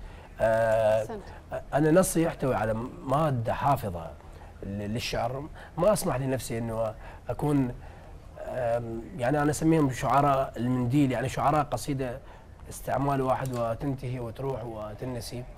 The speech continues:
Speaker 1: آه، يمكن هذا الشيء ساعد بعدم ظهوري على الشاشة، خصوصًا إنه أنا ما ظهر ببرنامج شعري، وهواي
Speaker 2: نعم.
Speaker 1: من الأسماء اللي ما ظهرت ببرامج شعرية وكان المفروض تظهر ببرامج شعرية، ولا أسماء كثيرة جدًا. يعني أعتقد هذا السبب،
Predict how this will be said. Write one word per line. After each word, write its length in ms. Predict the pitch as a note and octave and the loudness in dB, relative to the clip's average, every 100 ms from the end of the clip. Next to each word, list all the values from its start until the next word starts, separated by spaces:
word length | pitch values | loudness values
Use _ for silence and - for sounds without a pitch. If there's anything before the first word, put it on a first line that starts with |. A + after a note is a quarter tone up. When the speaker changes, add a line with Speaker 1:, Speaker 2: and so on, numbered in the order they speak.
| - - - - | -16 -18 -12 -6
Speaker 1:
آه، 160 | B2+ | -4
يمكن 340 | C3 D#3+ D#3+ C#3+ | 0 0 2 2
هذا 240 | C#3+ C3+ C#3 C3 - | 2 0 -4 -8 -12
الشيء 320 | - - B2+ | -12 -6 -6
ساعد 500 | - C#3+ A#2+ A2+ G#2+ | -2 -2 0 -2 -6
بعدم 520 | A#2 F#2 A#2 A#2+ A2+ G#2 - - | -8 -6 -4 -4 -6 -10 -12 -10
ظهوري 280 | A2+ A#2 | -8 -6
على 400 | G2 G#2 G#2 G2 | -6 -6 -8 -8
الشاشة، 480 | G#2 - A2 G2+ A2+ - - - - | -10 -10 -12 -10 -12 -14 -16 -16 -8
خصوصًا 280 | B2+ E3 F3+ | -4 -2 2
إنه 220 | D3 C3+ | 2 2
أنا 100 | C3+ | 2
ما 120 | C#3+ | 0
ظهر 240 | E3 C#3+ C3 | 2 2 0
ببرنامج 560 | A#2 A2+ A2+ A#2+ A2 | -2 -2 -2 -2 -4
شعري، 420 | G2+ C3 G#2 G2 G2 | -6 -4 -4 -6 -8
وهواي 540 | G#2 A#2 D#3+ D3+ B2+ | -6 -2 0 0 -2
Speaker 2:
نعم. 500 | B2 - - - G#3 | -8 -14 -18 -10 -4
Speaker 1:
من 60 | A#2+ | -4
الأسماء 480 | A#2 - C3 A#2 | -4 -4 -4 -2
اللي 200 | A2+ A2 | -2 -4
ما 160 | A#2 B2+ | 0 0
ظهرت 240 | A#2+ A2+ A2+ | 0 -2 -4
ببرامج 680 | A2 A2 A2 C3 D#3 C#3+ - - - - | -8 -4 -2 0 2 0 -4 -14 -18 -16
شعرية 360 | - A#2+ C#3 B2+ | -6 -2 -2 -2
وكان 320 | A#2+ C3 B2+ | -2 -4 -2
المفروض 460 | B2+ B2 D3+ F3 | -4 -4 0 0
تظهر 320 | D3+ D#3 C3 B2+ | 0 -6 -6 -6
ببرامج 500 | A#2+ A#2+ B2+ C3 B2 | -6 -2 0 0 -4
شعرية، 480 | B2 C#3 D#3 D#3+ E3+ - - | -8 -4 -2 -4 -6 -16 -12
ولا 260 | - B3 G3 | -6 -2 -2
أسماء 360 | D#3 F3 D3+ B2+ | -2 0 0 -2
كثيرة 460 | C#3 C#3+ B2+ A#2+ A#2+ | -4 -4 -4 -6 -6
جدًا. 220 | C3+ C3+ | -6 -4
يعني 280 | C#3 D#3 F3 | -4 -6 -6
أعتقد 420 | D#3 - G3+ D#3 | -8 -8 -6 -4
هذا 180 | D#3 B2+ | -4 -4
السبب، 340 | A#2 D3 B2 | -6 -6 -8